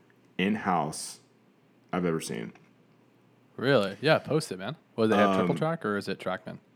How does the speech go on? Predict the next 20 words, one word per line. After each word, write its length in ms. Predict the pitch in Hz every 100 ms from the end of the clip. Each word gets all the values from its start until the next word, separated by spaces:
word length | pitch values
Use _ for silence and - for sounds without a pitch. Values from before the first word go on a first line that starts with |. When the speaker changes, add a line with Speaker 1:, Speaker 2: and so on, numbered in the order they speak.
| _ _ _ -
Speaker 1:
It's 180 | 110 -
Trackman. 500 | - 104 - 76 - - - -
It's 320 | 104 - -
Speaker 2:
Sorry, 220 | - 92 95
Speaker 1:
legit. 300 | 85 73 -
Speaker 2:
I 40 |
meant 240 | 87 - -
G 120 | 107
C 160 | - 110
Quad 580 | - 113 101 92 95
or 180 | - 98
triple 240 | - 101 -
track. 360 | 90 90 - -
I 100 | 107
mean, 200 | 104 95
G 140 | - 110
C 160 | -
Quad 460 | 110 110 101 98 98
or 440 | 107 98 95 92 - _ -
Trackman. 480 | - 92 - -